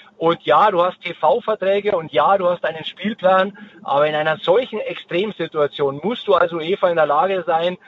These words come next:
zu sagen, "Schick die Jungs mal ins Hotel, lass die mal durchschnaufen, lass mal pa-, abwarten, was passiert und dann werden wir eine Lösung finden, dieses Spiel zu platzieren." Alles andere ist für mich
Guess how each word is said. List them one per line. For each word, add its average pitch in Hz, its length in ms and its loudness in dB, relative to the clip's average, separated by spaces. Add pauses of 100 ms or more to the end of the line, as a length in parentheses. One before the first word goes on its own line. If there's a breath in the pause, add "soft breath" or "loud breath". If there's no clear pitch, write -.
(180 soft breath)
zu 165 160 -10
sagen, 170 480 0 (240 soft breath)
"Schick 214 240 -6
die 190 120 -10
Jungs 196 280 -4
mal 185 160 2
ins 175 180 -4
Hotel, 175 520 -2 (340)
lass 165 260 -4
die 208 120 -6
mal 185 160 2
durchschnaufen, 180 840 -2 (240 soft breath)
lass 160 280 -2
mal 185 200 2
pa-, - 200 -8
abwarten, 190 600 -2
was 180 220 -2
passiert 180 520 -2 (240 loud breath)
und 143 140 -10
dann 156 180 -2
werden 190 300 0
wir 185 80 4
eine 165 160 -2
Lösung 190 360 -6
finden, 202 360 -2
dieses 175 240 -6
Spiel 208 260 -4
zu - 160 -4
platzieren." 131 640 -4
Alles 160 320 0
andere 185 300 2
ist 180 140 -6
für 165 120 0
mich 180 320 -6